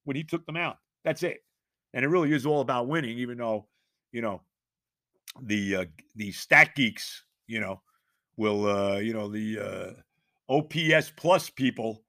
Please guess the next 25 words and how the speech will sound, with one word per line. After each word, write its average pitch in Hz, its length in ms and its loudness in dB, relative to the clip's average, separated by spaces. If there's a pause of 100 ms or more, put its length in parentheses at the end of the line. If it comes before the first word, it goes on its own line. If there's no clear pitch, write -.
(440)
<laughs> - 0 - (520)
whatever 151 220 -2
you 147 80 -2
wanna 147 160 -2
call 135 320 -2
'em, 104 140 -12 (500)
will, 110 260 0 (400)
you 120 60 -4
know, 113 80 4
try 147 220 6
to 120 100 2
argue 123 340 4
differently. 95 460 -6 (160)
All 151 140 10
right, 107 180 4
so 151 120 0
there, 208 120 8
there 202 240 2
you 156 140 2
go. 87 260 -8 (340)
Gotta 214 200 10
get 196 180 6
Darryl's 175 320 6
number 156 220 -2
retired. 135 500 0